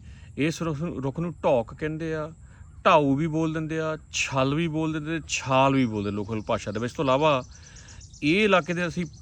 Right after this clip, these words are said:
ਦੇਖੇ ਆ ਰੁੱਖ, ਜੇ ਤੁਹਾਨੂੰ ਹੁਸ਼ਿਆਰਪੁਰ ਦੀਆਂ ਪਹਾੜੀਆਂ ਵਿੱਚ ਇਹ ਦਿਖਣ ਰੁੱਖ, ਸਾਨੂੰ ਜ਼ਰੂਰ ਦੱਸਿਓ। ਅ, ਬਾਕੀ ਦੱਸਣਾ ਚਾਹਾਂਗੇ, ਲੋਕਲ ਜਿਹੜੇ ਹੈਗੇ ਆ, ਇਸ ਰੁੱਖ ਨੂੰ, ਜਿਹੜਾ ਢੌਂਕ ਨੂੰ, ਛਲ ਬੋਲਦੇ ਆ। ਤੇ ਇਹ ਵੀ ਕਿਹਾ ਜਾਂਦਾ, ਗੁਰੂ ਪਾਤਸ਼ਾਹ ਜਦੋਂ ਇੱਥੇ ਆਏ ਹੈਗੇ ਆ, ਦੇਹਰਾਦੂਨ ਦੇ, ਜਿਹੜਾ ਸੈਂਟਰਲ ਇੰਡੀਆ ਦਾ ਇਲਾਕਾ ਹੈਗਾ, ਉੱਥੋਂ ਦੇਹਰਾਦੂਨ ਤੋਂ ਰੁੱਖ ਲਿਆ ਕੇ ਇੱਥੇ ਲਾਏ ਸੀ ਇਹ ਛਲ ਦੇ ਰੁੱਖ।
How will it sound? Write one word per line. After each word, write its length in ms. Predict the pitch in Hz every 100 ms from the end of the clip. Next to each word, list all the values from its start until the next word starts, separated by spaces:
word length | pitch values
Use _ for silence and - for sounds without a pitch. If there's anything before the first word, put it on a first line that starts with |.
| 131
ਦੇਖੇ 340 | 123 131 -
ਆ 60 | 165
ਰੁੱਖ, 260 | 135 - 127 113 120 - -
ਜੇ 180 | 113 156
ਤੁਹਾਨੂੰ 160 | 180 180
ਹੁਸ਼ਿਆਰਪੁਰ 540 | 151 190 139 113 165
ਦੀਆਂ 140 | 185 175
ਪਹਾੜੀਆਂ 580 | 180 143 139 139 135
ਵਿੱਚ 220 | 127 131 143
ਇਹ 120 | 135
ਦਿਖਣ 300 | 120 147 143
ਰੁੱਖ, 160 | 123
ਸਾਨੂੰ 200 | - 127
ਜ਼ਰੂਰ 220 | 104 123 120
ਦੱਸਿਓ। 280 | - - - - - - - 143
ਅ, 20 |
ਬਾਕੀ 420 | 127 160 233 226
ਦੱਸਣਾ 240 | 165 208
ਚਾਹਾਂਗੇ, 340 | 196 170 175 196
ਲੋਕਲ 420 | 156 165 220 202
ਜਿਹੜੇ 220 | 190 185
ਹੈਗੇ 220 | 156 160
ਆ, 40 | 165
ਇਸ 180 | 147 -
ਰੁੱਖ 220 | 139 165
ਨੂੰ, 120 | 156
ਜਿਹੜਾ 200 | 147 147
ਢੌਂਕ 340 | 139 147 113
ਨੂੰ, 220 | 135 147 139 - -
ਛਲ 340 | - 160 190
ਬੋਲਦੇ 420 | 180 139 107 104 101
ਆ। 60 | - -
ਤੇ 80 | 160
ਇਹ 60 | 160
ਵੀ 100 | 202
ਕਿਹਾ 160 | 196
ਜਾਂਦਾ, 140 | 185 185
ਗੁਰੂ 160 | 156
ਪਾਤਸ਼ਾਹ 360 | 160 175 156 165
ਜਦੋਂ 200 | 156 156
ਇੱਥੇ 300 | 151 156 127 -
ਆਏ 220 | 123 143
ਹੈਗੇ 260 | 139 139 123
ਆ, 100 | 110 - - - -
ਦੇਹਰਾਦੂਨ 440 | 127 165 233 190 196
ਦੇ, 60 |
ਜਿਹੜਾ 180 | 185 180
ਸੈਂਟਰਲ 280 | 156 156 165
ਇੰਡੀਆ 180 | 160 160
ਦਾ 40 |
ਇਲਾਕਾ 280 | 151 131 135
ਹੈਗਾ, 160 | 135 151
ਉੱਥੋਂ 220 | 135 160
ਦੇਹਰਾਦੂਨ 360 | 143 170 165
ਤੋਂ 100 | 156
ਰੁੱਖ 180 | 143 -
ਲਿਆ 220 | 156 139
ਕੇ 120 | 113 135
ਇੱਥੇ 160 | 147
ਲਾਏ 180 | 120 107
ਸੀ 200 | - 131
ਇਹ 40 |
ਛਲ 260 | 123 - 104
ਦੇ 80 | 113
ਰੁੱਖ। 260 | 113 170